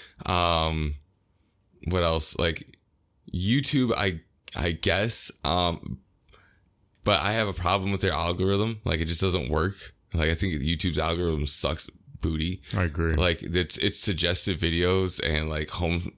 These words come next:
Speaker 1: video, like, home screen is, like, the worst. Like, it, like, none of these videos I wanna watch.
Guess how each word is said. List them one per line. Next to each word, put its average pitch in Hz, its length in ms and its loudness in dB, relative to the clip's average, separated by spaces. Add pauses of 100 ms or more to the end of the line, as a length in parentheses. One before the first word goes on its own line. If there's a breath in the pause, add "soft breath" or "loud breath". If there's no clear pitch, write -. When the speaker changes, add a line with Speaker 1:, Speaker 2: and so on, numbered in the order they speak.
Speaker 1:
video, 90 400 0
like, 76 180 2
home 76 440 0
screen 82 400 -2
is, - 240 -2
like, 62 300 -4
the 85 100 -2
worst. - 420 -2
Like, 78 180 0
it, 85 160 -2 (120)
like, 90 160 0
none 104 220 0
of 123 80 -2
these 110 200 2
videos 95 300 2
I 85 60 2
wanna 85 160 2
watch. 85 420 -2